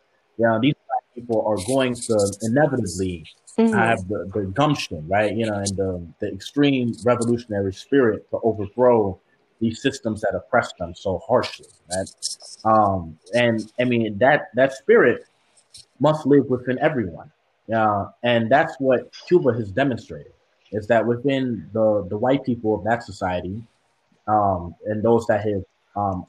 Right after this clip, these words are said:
Speaker 1: um, adopted that society as their own, right? Like Che Guevara, who's Argentinian, but went to, uh,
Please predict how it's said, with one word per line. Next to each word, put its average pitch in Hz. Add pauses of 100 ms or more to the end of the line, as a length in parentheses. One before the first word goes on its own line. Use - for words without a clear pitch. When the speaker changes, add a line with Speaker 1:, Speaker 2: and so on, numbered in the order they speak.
Speaker 1:
um, 95
adopted 104
that 95
society 95
as 90
their 87
own, 151 (360)
right? 95
Like 147
Che 107
Guevara, 92
who's 92
Argentinian, 98
but 87
went 139
to, - (120)
uh, 92